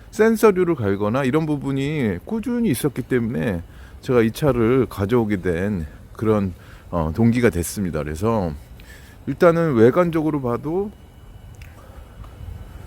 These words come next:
그쵸, 외관도 관리가 된 차죠. 어, 그리고 헤드라이트 같은 경우도, 어, 그,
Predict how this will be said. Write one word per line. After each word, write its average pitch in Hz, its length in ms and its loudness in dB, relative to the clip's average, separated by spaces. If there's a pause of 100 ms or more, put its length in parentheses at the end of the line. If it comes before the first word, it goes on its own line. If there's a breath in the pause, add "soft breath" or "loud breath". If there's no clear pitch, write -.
(140 loud breath)
그쵸, 143 240 0
외관도 135 480 2
관리가 123 380 -2
된 101 220 -4
차죠. 131 380 -6 (600 loud breath)
어, 71 360 -10 (200)
그리고 151 500 0 (1400 loud breath)
헤드라이트 202 440 2
같은 160 280 -4
경우도, 135 920 -2 (320)
어, 87 200 -6 (840)
그, 110 480 0